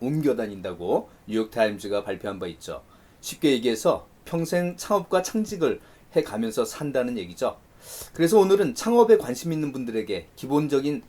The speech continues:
상식적인 정보를 드립니다. 최근 들어 벤처라는 말 대신 스타트업을 많이 사용하는데, 스타트업 기업은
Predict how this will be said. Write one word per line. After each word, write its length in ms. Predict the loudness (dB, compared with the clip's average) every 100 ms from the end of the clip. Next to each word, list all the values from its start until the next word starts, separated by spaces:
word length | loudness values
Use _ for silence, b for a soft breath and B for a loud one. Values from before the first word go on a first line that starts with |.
| -18
상식적인 680 | -10 -6 -6 -8 0 0 0
정보를 440 | -2 -6 -4 -4 -6
드립니다. 460 | -8 -10 -8 -10 b b b
최근 240 | -4 0
들어 280 | 4 6 6
벤처라는 520 | 4 0 4 4 4
말 180 | 2 2
대신 420 | 0 -6 -8 -8 -12 b b
스타트업을 720 | 2 4 6 4 6 6 6
많이 460 | 4 2 -2 -4 -8
사용하는데, 680 | -4 -2 -2 -4 -4 -4 -6 b _
스타트업 580 | -14 -10 -4 2 2 0
기업은 460 | 0 0 0 -4